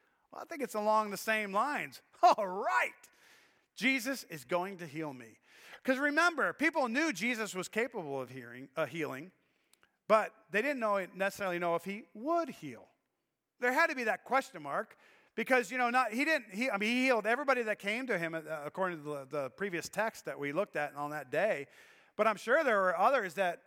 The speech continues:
never experienced the healing touch of Jesus. But here's this person, and Jesus saw their faith,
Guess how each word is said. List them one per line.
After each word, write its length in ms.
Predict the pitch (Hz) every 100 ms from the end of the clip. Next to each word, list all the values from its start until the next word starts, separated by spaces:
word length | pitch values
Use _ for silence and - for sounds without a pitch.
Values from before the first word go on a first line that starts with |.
| _
never 480 | 156 170 220 240 247
experienced 720 | 214 - - 202 208 208 -
the 100 | 165
healing 380 | 165 170 170 160
touch 280 | 160 156 143
of 80 |
Jesus. 460 | 123 135 135 220 254 - _ _ _ _ _ _ _ _ -
But 120 | 165
here's 300 | 220 311 277
this 160 | 262 262
person, 640 | - 180 175 190 196 208 - _ _ _ _ _ 160
and 180 | 156
Jesus 440 | 123 208 254 247 226
saw 260 | 214 202
their 160 | 190 180
faith, 500 | - 147 143 135